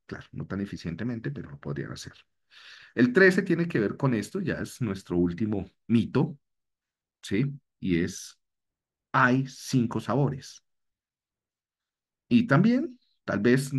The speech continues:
en, del colegio nos han enseñado cuatro, después el quinto, que es el umami, que es el sabor como a rico, como a, ¿sí? Como a salsa de soya, como,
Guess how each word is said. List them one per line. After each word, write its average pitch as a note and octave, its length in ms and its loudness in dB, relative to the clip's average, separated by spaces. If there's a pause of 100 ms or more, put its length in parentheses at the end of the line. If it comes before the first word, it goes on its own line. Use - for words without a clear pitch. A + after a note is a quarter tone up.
(280)
en, G#2 240 -2
del G2 240 2
colegio G2 280 2
nos G#2+ 200 2
han G2+ 120 -4
enseñado G2+ 460 -2
cuatro, G#2 480 -2 (100)
después E2+ 640 -8
el G2+ 180 -6
quinto, F#2+ 400 -6
que G2+ 100 -4
es F#2+ 100 -6
el G2+ 100 -2
umami, F2+ 380 -2
que A2 80 -8
es E2+ 100 -6
el E2+ 140 -6
sabor E2 240 -8
como F2+ 180 -6
a - 60 -6
rico, - 340 -10
como - 300 -12
a, - 120 -20 (120)
¿sí? C#3+ 260 -6 (540)
Como F2 120 -4
a E2 60 -4
salsa F2 300 -4
de F#2+ 80 -4
soya, F2 420 -2
como, - 240 -18